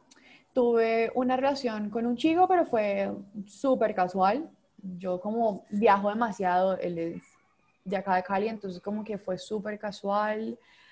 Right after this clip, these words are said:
Al final las cosas no funcionaron y somos actualmente amigos, entonces como que,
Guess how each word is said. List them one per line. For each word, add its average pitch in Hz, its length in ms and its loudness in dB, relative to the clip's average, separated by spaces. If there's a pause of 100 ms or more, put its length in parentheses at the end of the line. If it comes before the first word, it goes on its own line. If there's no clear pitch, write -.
(160)
Al 208 140 -4
final 208 240 -4
las 180 140 -4
cosas 202 220 0
no 214 680 -2
funcionaron 226 560 -2
y 240 260 0
somos 190 360 -4
actualmente 180 520 -2
amigos, 233 400 -2
entonces 185 480 -6
como 214 240 -4
que, 185 320 -2